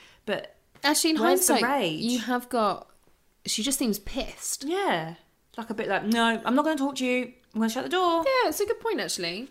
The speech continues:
Speaker 2: I wonder if it's, like, holding it together for the kids or
Speaker 1: No, she didn't
Speaker 2: or
Speaker 1: even look
Speaker 2: That's bizarre,
Speaker 1: She
Speaker 2: actually, in
Speaker 1: didn't e-,
Speaker 2: hindsight.
Speaker 1: she didn't even look upset. You can see, like, compare her to the Peterson mum, who actually
Speaker 2: Yeah.
Speaker 1: died of grief, like,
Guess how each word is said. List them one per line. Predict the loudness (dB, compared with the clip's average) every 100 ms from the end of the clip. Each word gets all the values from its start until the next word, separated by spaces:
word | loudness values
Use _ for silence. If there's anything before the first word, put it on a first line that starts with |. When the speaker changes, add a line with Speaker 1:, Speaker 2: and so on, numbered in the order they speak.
| -4
Speaker 2:
I | 0
wonder | 2 4 2
if | 2
it's, | -2
like, | -4
holding | -2 -2 0 -4
it | -6
together | -8
for | -8 -10
the |
kids | -8 -6 -4 -6 -8 -8
or | -8 -8 -10 -12 -16 _ _ -18
Speaker 1:
No, | -12 -10
she | 0
didn't | 2 4 4
Speaker 2:
or | 2
Speaker 1:
even | 2 2
look | 2 0 -6
Speaker 2:
That's | -8 -8
bizarre, | -2 -2 -2 -4 -6
Speaker 1:
She | -8 -6
Speaker 2:
actually, | -4
in | -4
Speaker 1:
didn't |
e-, | -4 -6
Speaker 2:
hindsight. | -8
Speaker 1:
she | -8
didn't | -6 -4
even | -2 2
look | 2 2 -4 -18 -10 -6
upset. | -6 -2 -2 -2
You | -6
can | -8 -6
see, | -4 -4 2
like, | 2 0
compare | -2 2 2
her | 2 0
to | -2 -2
the | 0 0 -2
Peterson | -6 -4 -4 -4 -4
mum, | -4 -4 -6 -8 -18 -20 -20 -20 -20 -20 _ _
who | 0
actually | 0 0 6
Speaker 2:
Yeah. | 8
Speaker 1:
died | 10 10 8 6
of | 2 2
grief, | 2 2 -2 -6 -4
like, | -2 -2